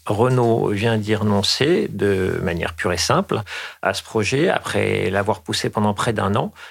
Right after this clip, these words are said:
Mais malgré tout, le constructeur dit que ça ne change pas les ambitions d'Ampère. On sera toujours sur des cibles quand même relativement très ambitieuses, dix milliards d'euros de chiffre d'affaires en deux mille vingt-cinq et vingt-cinq milliards en deux mille trente et un.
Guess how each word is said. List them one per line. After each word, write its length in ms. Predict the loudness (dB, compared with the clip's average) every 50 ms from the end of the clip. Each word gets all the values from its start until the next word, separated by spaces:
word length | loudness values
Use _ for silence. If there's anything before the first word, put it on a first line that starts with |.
| -20 _ -2
Mais 240 | 2 2 2 2 2
malgré 380 | 2 0 0 0 0 0 -2 0
tout, 320 | 2 2 4 4 4 2 0
le 80 | -2 -2
constructeur 560 | 0 -2 -2 0 -2 -2 0 2 2 2 2
dit 160 | 2 -2 -2
que 140 | 0 0 0
ça 140 | 0 0 0
ne 60 | -2
change 260 | 0 0 -2 -2 0
pas 100 | 0 0
les 160 | 2 2 2
ambitions 360 | 2 0 0 -2 -2 0 2 2
d'Ampère. 560 | 2 2 2 2 0 2 2 2 0 -2 -2 -2
On 200 | 0 2 2 2
sera 240 | 0 -2 -2 -2 -2
toujours 360 | 0 0 0 0 0 0 -2
sur 180 | -2 -2 -2 0
des 120 | 0 0
cibles 360 | 0 2 0 2 2 2 0 -2 -6 -20 _ _ -2
quand 120 | 0 2
même 180 | 2 2 2 2
relativement 500 | 2 2 0 0 -2 0 2 2 2 2
très 260 | 2 2 2 4 4
ambitieuses, 580 | 4 4 4 2 2 2 2 2 2 2 0 -2
dix 280 | -4 -4 0 2 2
milliards 420 | 4 4 2 2 2 2 2 2 2
d'euros 320 | 0 0 2 2 2 2
de 80 | 2 2
chiffre 260 | 0 0 0 0 0
d'affaires 320 | 0 0 0 -2 0 2
en 20 | 2
deux 80 | 2
mille 160 | 2 2 2
vingt-cinq 480 | 2 0 0 0 -2 -2 -2 -2 0 0
et 80 | 0 2
vingt-cinq 560 | 2 2 2 2 0 0 0 -2 -2 0 0
milliards 320 | 2 2 4 2 4 2
en 60 | 4
deux 80 | 4 4
mille 120 | 2 2
trente 280 | 0 0 -4 -4 0 0
et 60 | 0
un. 140 | 0 0